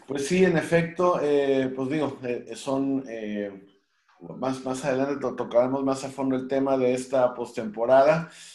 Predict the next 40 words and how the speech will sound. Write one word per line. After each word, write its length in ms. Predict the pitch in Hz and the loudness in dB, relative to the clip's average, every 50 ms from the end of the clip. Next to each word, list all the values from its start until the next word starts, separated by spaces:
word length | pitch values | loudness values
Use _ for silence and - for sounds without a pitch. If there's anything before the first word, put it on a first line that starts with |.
| - - - _ _ _ | -20 -20 -20 _ _ _
Son, 380 | - - 131 131 135 139 131 135 | -10 -4 -2 0 0 0 -2 -4
son 680 | - - 135 135 135 139 139 135 135 131 127 123 110 | -6 -4 -2 -2 -2 -2 0 0 0 0 0 -2 0
varias 300 | - 135 135 139 143 143 | 2 4 4 4 4 4
las 160 | 143 139 139 | 2 2 2
cosas 240 | - 143 147 143 143 | 2 0 0 0 0
que 80 | - 143 | -2 -4
nos 100 | 131 131 | -6 -4
estamos 320 | 127 - 139 139 139 139 | -4 -4 -4 -4 -4 -4
fijando 420 | 139 127 - 139 131 131 131 131 135 | -8 -8 -8 -4 -2 -2 0 2 2
hoy. 220 | 139 147 147 147 143 131 131 | 2 2 2 2 0 -2 -4
Así 180 | 117 - - 135 | -6 -4 -4 -6
esto, 280 | 127 - - 127 117 | -6 -6 -6 -6 -6
estuvimos 520 | 110 107 - - 127 120 123 127 127 127 123 | -8 -8 -8 -10 -8 -6 -6 -6 -6 -6 -4
viendo 280 | 135 131 131 127 127 | -4 -4 -2 -2 -2
bien 240 | 127 127 127 131 131 | -2 -2 -2 -4 -4
qué, 340 | - 131 127 123 123 123 - | -4 -4 -2 -2 -4 -6 -8
qué 140 | - 127 127 | -12 -12 -8
cosas 560 | - 123 127 127 131 131 127 - - - - | -6 -6 -6 -4 -6 -8 -8 -10 -12 -14 -12
tocar, 380 | - 120 110 107 123 123 123 123 | -10 -10 -4 0 0 0 0 0
qué 100 | 127 131 | -4 -8
sentimos 480 | - - 127 117 123 127 123 127 127 127 | -8 -8 -8 -6 -6 -6 -6 -6 -6 -6
pertinentes. 880 | - 120 113 107 - 113 107 117 131 139 143 143 139 139 139 135 139 - - - - - - _ _ | -6 -6 -6 -6 -8 -8 -4 -2 -2 -2 -2 -2 -4 -4 -4 -6 -6 -10 -14 -20 -20 -20 -20 _ _
Todavía 280 | - 127 127 131 131 | -2 0 2 2 2
queda, 280 | 131 139 139 139 139 135 | 2 2 4 6 6 6
me 100 | 135 131 | 4 2
parece 340 | - 120 123 131 127 135 131 | 0 0 -2 -2 -2 -4 -6
que 120 | 127 127 | -6 -6
una, 560 | 117 - 123 131 135 135 135 131 123 117 113 | -6 -4 -2 0 0 2 2 2 2 0 0
prácticamente 500 | 113 127 135 135 - 143 123 131 131 131 | -2 -2 -4 -4 -4 -6 -4 -2 -2 -2
una 160 | 139 139 135 135 | -2 -2 -4 -4
semana 560 | 131 - 131 123 127 135 143 151 156 156 160 | -4 -4 -2 0 0 2 2 2 0 -2 -2
de 80 | 156 | -4
temporada 540 | 135 - - 123 127 123 123 123 127 127 131 | -6 -6 -6 -6 -2 0 2 4 4 4 4
regular. 600 | 131 127 120 113 117 120 131 143 160 165 165 - - - - - - _ | 4 2 0 0 0 4 4 6 6 4 2 -6 -12 -18 -20 -20 -20 _
Tengo 220 | - 117 120 131 135 | -10 -6 -4 -2 -4
ent-, 160 | 135 135 - | -4 -4 -8
entendido 580 | 123 120 101 - 120 120 120 131 139 143 131 | -8 -8 -6 -6 -6 -4 -2 0 0 0 0
que 100 | - 139 | 0 -2
los 280 | 131 120 120 117 - - | -2 -2 -4 -6 -4 -4
últimos 1120 | 135 139 135 139 147 143 139 135 127 123 117 - - - - - - - - - - _ | -4 -4 -2 -2 -2 0 0 0 0 0 -2 -4 -8 -12 -14 -16 -16 -18 -20 -20 -20 _